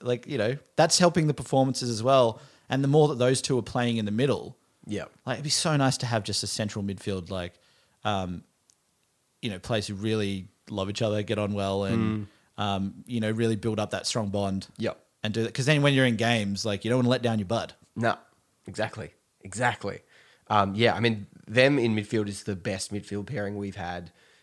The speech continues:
Speaker 2: in such a long time. And the more that they, uh, flesh out their bromance, <laughs> the, the better for Tottenham Hotspur. Um, I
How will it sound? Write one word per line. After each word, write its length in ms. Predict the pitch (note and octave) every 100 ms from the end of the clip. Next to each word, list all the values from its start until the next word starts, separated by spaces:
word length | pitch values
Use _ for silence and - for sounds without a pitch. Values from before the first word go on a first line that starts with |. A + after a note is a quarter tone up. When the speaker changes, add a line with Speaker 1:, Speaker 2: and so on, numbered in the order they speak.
| -
Speaker 2:
in 340 | G#2+ G#2 G2 F#2+
such 1160 | - - - - G#2+ G#2 G#2+ G#2 G#2 G2+ G2 -
a 60 |
long 220 | F2+ F2
time. 440 | E2 - F#2 F2 F2
And 160 | - G2
the 40 |
more 280 | A2 A2 A2
that 120 | A2 G2
they, 340 | G2+ G2+ G2+ - - - - - _ _ -
uh, 380 | F#2+ F2 F2+ F#2
flesh 380 | - A#2 A2
out 200 | A2+ A2+ G#2
their 120 | G#2+
bromance, 600 | G2 A#2+ C3+ G3 E4 -
<laughs> 440 | A#3+ - - F#3+ G3
the, 40 |
the 100 | G3
better 240 | F3 F#3 G#3
for 140 | -
Tottenham 340 | D#3+ F3 E3 C3
Hotspur. 600 | C3+ G3 - B2 A2 C3+ - - - - _ _ -
Um, 520 | A2+ G#2 G2 G2+ G2+ - _ _ _ _ _ _ _ _ _ _ _
I 600 | C3 C#3+ E3 F3+ F3+ F#3